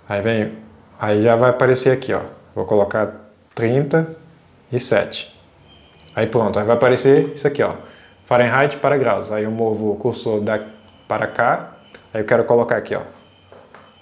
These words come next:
Oito zero. Aí vai aparecer isso aqui, ó. Pre-, preciso apertar o igual. Aí pronto, a, dá oitenta terços, que dá vinte e seis ponto meia meia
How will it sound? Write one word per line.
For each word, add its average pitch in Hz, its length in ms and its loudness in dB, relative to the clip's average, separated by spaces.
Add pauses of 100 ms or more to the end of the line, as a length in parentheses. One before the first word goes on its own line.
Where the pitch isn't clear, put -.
(880)
Oito 135 360 0
zero. 135 460 2 (1040)
Aí 113 300 2
vai 135 180 0
aparecer 135 380 2
isso 175 100 -2
aqui, 185 160 -4
ó. 101 140 0
Pre-, 110 240 -6
preciso 117 320 -6
apertar 131 640 -2
o 151 300 -4
igual. 123 520 0 (600)
Aí 104 140 -6
pronto, 110 480 -6
a, 107 140 -10 (280)
dá 113 380 0 (100)
oitenta 127 460 2
terços, 156 440 2
que - 120 -6
dá 123 340 2 (440)
vinte 185 200 0
e 190 40 -10
seis 185 280 2
ponto 170 640 -2 (120)
meia 151 220 0
meia 156 580 2